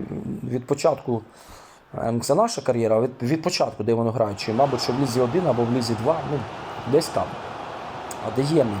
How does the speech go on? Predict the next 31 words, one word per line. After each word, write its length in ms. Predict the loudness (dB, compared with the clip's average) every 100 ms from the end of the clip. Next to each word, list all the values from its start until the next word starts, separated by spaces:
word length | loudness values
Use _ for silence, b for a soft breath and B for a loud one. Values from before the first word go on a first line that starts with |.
| 0
Карім 200 | 2 4
Адеємі 340 | 6 6 6
можна 340 | 6 4 4 0
в-, 240 | 0 -8 -10 B B -2
так, 180 | 4 4 2
віддати 380 | 2 4 4 4
на 120 | 4
Рабі 240 | 6 4
Матондо. 1160 | 2 2 6 6 6 6 6 6 6 8 8 6 2 -8 -12 -12 -14 -12 -12 -12 -12 -10 -4
А 40 | -2
вдарити 600 | 0 2 2 2 0 0
чому 360 | 2 4 4
ж? 120 | 4 2
Ну, 120 | 2
з 100 | 4
лету 300 | 4 4 4
я 140 | 2
ж 100 | 2
хотів 320 | -2 -2 -2 0
пробити. 460 | -2 0 -2 -2
Так, 220 | 0 0 -2 B B B -6
якийсь 320 | 0 0 2
майор 440 | 2 4 2 2
тут, 140 | -2 -6 -6
товаришу. 640 | 2 4 4 2 0 0 -4 -16 -20 -20 -20 -20 -20 -10 2
Пане 280 | 4 6 4
майоре. 520 | 4 6 4 2 -2 -10 -18 -18 -18 -18 -16 -16 -16 -16 -16 -16 -16 -14 -6
Педрі, 340 | -2 2 4 4 2 4
Педрі 340 | 6 6 4
на 100 | 2
фланг. 460 | 4 4 4 0